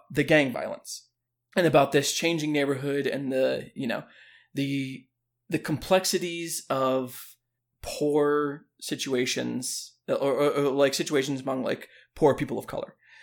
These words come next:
And then there's Clint's story where he takes this wet noodle and has him do a lot of manual labor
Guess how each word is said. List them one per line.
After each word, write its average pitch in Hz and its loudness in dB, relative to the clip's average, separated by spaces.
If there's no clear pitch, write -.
And 170 8
then 220 8
there's 160 2
Clint's - 0
story - 2
where 151 6
he 156 -2
takes 202 4
this 202 2
wet 160 4
noodle 151 4
and 143 4
has 156 4
him 160 0
do 151 4
a 147 2
lot 143 4
of 139 0
manual 147 2
labor 208 2